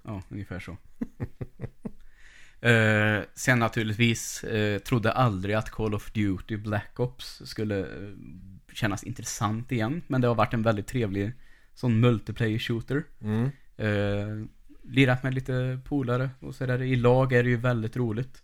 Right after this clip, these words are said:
Speaker 2: Mm.
Speaker 1: Och, eh, bra ös. Och en match tar tio minuter, så det kan du välja att spela lite. Det går bra. Och du kan också spela och grotta ner dig och låsa upp, eh, skins till vapen och till dina karaktärer.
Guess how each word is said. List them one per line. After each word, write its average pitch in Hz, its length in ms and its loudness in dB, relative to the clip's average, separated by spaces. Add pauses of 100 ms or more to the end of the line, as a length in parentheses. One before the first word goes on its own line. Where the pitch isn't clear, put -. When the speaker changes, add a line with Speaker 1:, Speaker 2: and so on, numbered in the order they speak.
(120)
Speaker 2:
Mm. 107 280 2 (260)
Speaker 1:
Och, - 360 -2
eh, 131 120 2
bra 120 400 8
ös. 98 540 0
Och 127 220 0
en 123 200 10
match 110 280 4
tar 101 140 4
tio 95 300 2
minuter, 95 420 0
så - 120 -10
det 107 220 -2 (760)
kan 117 140 6
du 117 80 6
välja 107 280 6
att 101 60 -2
spela 107 320 0
lite. 120 540 0
Det 127 160 0
går 131 120 4
bra. 139 340 2
Och 139 140 -2
du 143 80 -2
kan 139 180 0
också 120 320 -4
spela 110 340 -2
och 101 140 0
grotta 104 280 -2
ner 95 240 0
dig 101 160 -4
och 98 100 -2
låsa 98 260 -6
upp, - 320 -6
eh, 92 120 -6 (140)
skins 95 340 0
till 101 120 0
vapen 95 480 -4
och 90 420 -8
till 95 140 -4
dina 90 200 -4
karaktärer. 85 600 -6